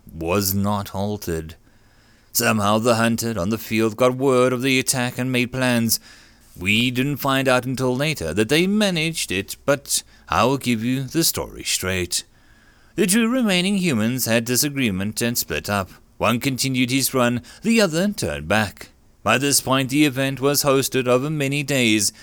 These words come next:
as the short time limit was no longer sufficient for the hunters.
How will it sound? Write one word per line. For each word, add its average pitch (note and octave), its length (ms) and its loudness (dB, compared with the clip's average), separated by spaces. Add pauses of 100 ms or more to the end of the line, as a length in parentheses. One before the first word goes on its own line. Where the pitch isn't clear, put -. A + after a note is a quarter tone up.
(120)
as F3 160 2
the G3 80 0
short G3+ 340 0
time D#3 340 -2
limit C#2 360 -6
was A2+ 180 0
no C#3 260 0
longer C3 360 0
sufficient A2 640 -2
for E2 160 -6
the D#2 140 -6
hunters. F#2+ 600 -2